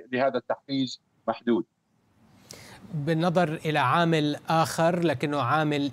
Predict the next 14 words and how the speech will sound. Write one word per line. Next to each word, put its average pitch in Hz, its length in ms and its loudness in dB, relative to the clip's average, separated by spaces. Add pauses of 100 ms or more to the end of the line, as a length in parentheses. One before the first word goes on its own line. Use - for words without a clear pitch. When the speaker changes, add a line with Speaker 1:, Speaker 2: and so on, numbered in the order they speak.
(100)
Speaker 2:
إيجابي 151 580 2
على 143 220 2
الأسعار 139 720 2
في 107 220 -6
الآونة 135 420 -2
الأخيرة، 147 560 0 (440)
آه، 135 180 -2
هي 147 500 2
التوترات 139 1300 2 (120)
الجيوسياسية 139 920 0
والعسكرية 135 1040 2
في 123 380 -4
الشرق 123 380 -6
الأوسط، 151 500 0